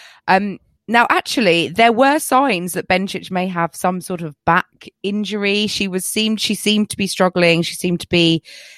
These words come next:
in a bit of pain, um, as that first set kind of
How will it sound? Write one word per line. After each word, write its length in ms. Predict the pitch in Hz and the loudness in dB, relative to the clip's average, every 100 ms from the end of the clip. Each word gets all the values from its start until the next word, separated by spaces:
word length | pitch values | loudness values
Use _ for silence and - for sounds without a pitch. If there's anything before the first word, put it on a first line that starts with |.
| _ - | _ -2
in 100 | 175 | 0
a 40 | |
bit 160 | 170 - | 0 -2
of 100 | - | -6
pain, 640 | - 190 180 180 175 170 - | -2 2 4 4 4 2 2
um, 540 | 160 160 160 156 156 - | 2 2 0 -4 -6 -6
as 140 | 165 | -4
that 180 | - - | -4 -4
first 360 | - 175 160 - | 2 2 2 0
set 240 | 160 - | -2 -2
kind 220 | - 151 | -2 0
of 280 | 143 135 - | 0 -4 -10